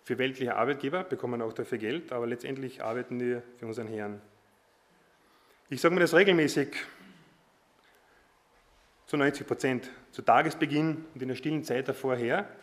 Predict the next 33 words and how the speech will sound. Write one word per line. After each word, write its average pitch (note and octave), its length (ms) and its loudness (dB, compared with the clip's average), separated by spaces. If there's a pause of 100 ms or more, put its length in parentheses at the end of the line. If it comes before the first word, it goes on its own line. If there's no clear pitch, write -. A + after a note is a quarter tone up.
(760)
"Ich B2 140 -8
will E3+ 160 -2
dir F#3 160 8
dienen E3+ 380 2
und B2 160 -4
arbeite D#3 320 0
eigentlich D#3 280 -2
für D3+ 120 -2
dich. - 420 -8 (1000)
Ich A#2+ 100 -8
bitte F#3+ 240 0
dich E3+ 100 0
um D#3+ 120 0
deinen D3+ 200 2
Segen, D#3+ 340 0
egal C3+ 360 2
was - 180 0
kommen D3+ 260 0
mag. G#2 380 -6 (800)
Ich A#2 140 -6
lege E3 240 2
dir D#3+ 140 4
meine C3 260 0
Arbeit D3 320 2
hin, E3 380 -2
ich C3+ 180 -10
will D3+ 140 0
sie C3+ 120 -6
qualitativ C3 880 -2
gut E3+ 260 0
und B2+ 140 -2
wertvoll D#3 360 2
machen. D3 400 -4